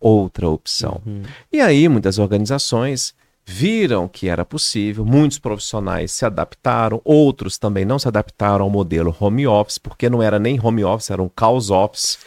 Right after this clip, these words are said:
Speaker 1: porque era pai, era filho, era cachorro, era papagaio, periquito, e era então, não tinha realmente um ambiente separado pra você ter ali o seu escritório, né? Então, é, pós-pandemia,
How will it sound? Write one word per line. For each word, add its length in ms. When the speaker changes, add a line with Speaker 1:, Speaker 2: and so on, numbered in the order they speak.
Speaker 1:
porque 260
era 160
pai, 480
era 160
filho, 420
era 140
cachorro, 400
era 100
papagaio, 460
periquito, 580
e 60
era 200
então, 320
não 300
tinha 400
realmente 600
um 40
ambiente 880
separado 1000
pra 260
você 280
ter 320
ali 280
o 100
seu 300
escritório, 600
né? 200
Então, 560
é, 280
pós-pandemia, 1200